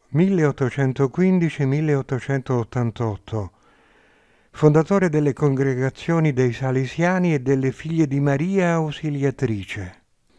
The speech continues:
Era dotato di facoltà paranormali. Intorno a lui si svolgevano spesso fenomeni a carattere di poltergeist, venti freddi, rap e movimenti di oggetti.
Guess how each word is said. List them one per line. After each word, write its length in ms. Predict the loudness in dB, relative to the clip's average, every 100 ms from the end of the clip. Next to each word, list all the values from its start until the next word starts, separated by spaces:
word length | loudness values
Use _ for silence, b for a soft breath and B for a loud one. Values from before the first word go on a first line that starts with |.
| _ _ _ _ _ _ _
Era 320 | -4 -2 0
dotato 520 | -2 -2 -2 -2 -2
di 100 | -4
facoltà 580 | -4 -4 -4 -6 -4 -6
paranormali. 1200 | -4 -2 0 0 2 2 0 -2 -2 -4 -6 -8 -12 _ _ _ _ _ _ _ -6
Intorno 460 | -4 0 0 2 2
a 20 |
lui 300 | 2 0 -2
si 160 | -2
svolgevano 680 | -4 0 0 2 0 2 0
spesso 480 | -2 -4 -4 -2 -4
fenomeni 520 | 0 2 2 2 2
a 80 | 0
carattere 580 | -2 -2 -2 -2 -2 -2
di 120 | -4
poltergeist, 1160 | -2 -2 -2 -4 0 0 0 -2 -6 -6 -6 -6 B B B
venti 420 | 2 2 2 -6
freddi, 680 | -2 0 0 -2 -4 -6 -6 b b b b
rap 680 | -2 0 0 -4 -10 -12 -12 b b
e 100 | 2
movimenti 680 | 6 6 6 4 2 0
di 140 | 2 2
oggetti. 760 | 2 0 -2 -4 -8 -10 -10